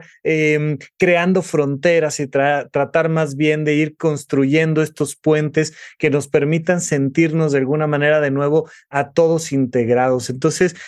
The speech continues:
Ligia, me parece una cosa maravillosa. O sea, estamos casi por, por cerrar esta entrevista, que te agradezco muchísimo que te hayas dado la vuelta por acá y nos hayas permitido platicar un rato contigo.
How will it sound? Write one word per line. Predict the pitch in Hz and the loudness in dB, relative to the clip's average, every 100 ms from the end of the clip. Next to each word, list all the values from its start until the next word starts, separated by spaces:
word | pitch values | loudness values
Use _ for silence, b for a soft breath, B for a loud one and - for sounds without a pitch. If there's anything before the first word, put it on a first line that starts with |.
| B | B
Ligia, | 165 165 180 | -2 0 0
me | 165 | 0
parece | 160 160 180 208 | 2 0 0 0
una | 190 175 | 0 0
cosa | 170 165 165 | -2 -2 -2
maravillosa. | 143 131 123 117 143 | 0 0 0 2 0
O | 139 | 2
sea, | - 120 B B | 0 -2 B B
estamos | - - 170 170 170 - | -4 0 0 0 -2 -2
casi | - 160 156 156 | -2 -2 -2 -6
por, | - 131 120 107 | -2 -2 -2 -2
por | 127 120 | -2 0
cerrar | 127 120 139 147 - | 0 2 2 0 -2
esta | 147 - | -2 -2
entrevista, | 143 131 120 131 - 127 | -2 0 0 0 -2 -4
que | |
te | 123 | 0
agradezco | 123 123 131 135 151 | 2 2 0 -2 -4
muchísimo | 135 123 - 160 156 160 143 139 139 B B | -2 -4 -2 -2 -2 0 0 0 -4 B B
que | - 123 120 | 0 2 2
te | 104 | 2
hayas | 139 139 131 | 2 2 2
dado | 135 135 131 | 2 2 2
la | 131 120 | 0 -2
vuelta | 113 139 135 139 - | 0 0 0 -2 -2
por | 120 | -4
acá | 107 127 131 139 139 | 0 0 2 2 0
y | 123 | 0
nos | 120 120 | -2 0
hayas | 127 135 - | 0 0 0
permitido | 127 123 113 131 131 117 | -2 -2 -2 0 0 0
platicar | 131 - 107 131 | -4 -4 -2 0
un | 135 135 | 0 0
rato | 135 131 | 0 -2
contigo. | 131 127 143 156 | -2 0 0 0